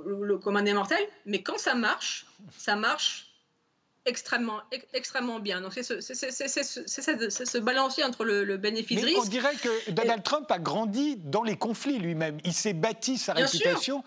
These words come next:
Speaker 1: bien
Speaker 2: sur
Speaker 1: sûr,
Speaker 2: des conflits,
Speaker 1: bien
Speaker 2: la
Speaker 1: sûr.
Speaker 2: plupart du temps imaginaires, puisqu'au fond, c'est plus
Speaker 1: Bien
Speaker 2: un
Speaker 1: sûr.
Speaker 2: animateur de télévision qu'un homme d'affaires.
Speaker 1: Mm.
Speaker 2: Euh,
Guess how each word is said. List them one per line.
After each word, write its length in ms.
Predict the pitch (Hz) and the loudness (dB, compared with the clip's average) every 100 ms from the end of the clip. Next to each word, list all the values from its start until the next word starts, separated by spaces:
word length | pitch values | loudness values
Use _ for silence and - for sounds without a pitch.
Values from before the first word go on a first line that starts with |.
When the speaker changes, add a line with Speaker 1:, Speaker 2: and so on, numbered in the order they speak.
| - | 0
Speaker 1:
bien 120 | 262 | 0
Speaker 2:
sur 140 | 233 | 2
Speaker 1:
sûr, 60 | 202 | 2
Speaker 2:
des 60 | 214 | 2
conflits, 420 | - 190 269 294 - | 0 -2 0 -2 0
Speaker 1:
bien 100 | 269 | 0
Speaker 2:
la 60 | 180 | 2
Speaker 1:
sûr. 60 | |
Speaker 2:
plupart 260 | 226 190 220 | 0 2 2
du 140 | 196 | 2
temps 100 | 214 | 0
imaginaires, 580 | 202 170 175 180 285 262 - | 0 0 0 0 0 0 -4
puisqu'au 280 | 143 175 | -4 -4
fond, 200 | 151 226 | -2 -4
c'est 140 | - 156 | -4 -4
plus 260 | - 196 | -2 -2
Speaker 1:
Bien 80 | 127 | 0
Speaker 2:
un 20 | |
Speaker 1:
sûr. 80 | 147 170 | 0 2
Speaker 2:
animateur 420 | 175 180 180 190 | 2 0 0 -2
de 100 | 180 | 0
télévision 500 | 180 165 170 165 190 | 0 -2 0 -2 -2
qu'un 180 | 156 139 | -4 -4
homme 120 | 143 | -4
d'affaires. 460 | 180 277 262 269 | -2 0 2 0
Speaker 1:
Mm. 380 | 220 - - - | -4 -10 -14 -8
Speaker 2:
Euh, 280 | 170 175 | -2 0